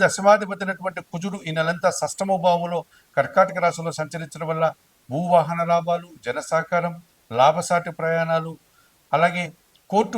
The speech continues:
వ్యవహారాలు కానీ, కొన్ని వివాదాలు కానీ పరిష్కరించుకోగలుగుతారు. ద్వితీయ లాభాధిపతి అయినటువంటి గురువు మే పద్నాలుగు తర్వాత పంచమ భావంలో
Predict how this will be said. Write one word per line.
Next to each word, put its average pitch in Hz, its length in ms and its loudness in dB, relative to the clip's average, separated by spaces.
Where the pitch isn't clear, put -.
వ్యవహారాలు 165 400 4
కానీ, 156 220 -6
కొన్ని 143 240 -8
వివాదాలు 160 420 2
కానీ 143 220 -8
పరిష్కరించుకోగలుగుతారు. 98 1120 -10
ద్వితీయ 196 420 0
లాభాధిపతి 196 580 4
అయినటువంటి 180 360 -8
గురువు 196 220 -2
మే 170 80 -2
పద్నాలుగు 165 460 2
తర్వాత 190 320 4
పంచమ 175 300 -2
భావంలో 160 300 0